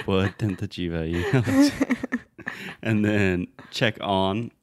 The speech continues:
someone to make sure everything's okay. And then to check back is after the first check on, you are returning, you're following up, which is also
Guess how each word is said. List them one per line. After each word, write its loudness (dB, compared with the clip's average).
someone -2
to -10
make -4
sure -6
everything's -8
okay. -6
And -6
then -4
to -16
check -8
back -4
is -10
after -4
the -8
first -6
check -8
on, -6
you -6
are -4
returning, -8
you're -8
following -4
up, -12
which -8
is -8
also -6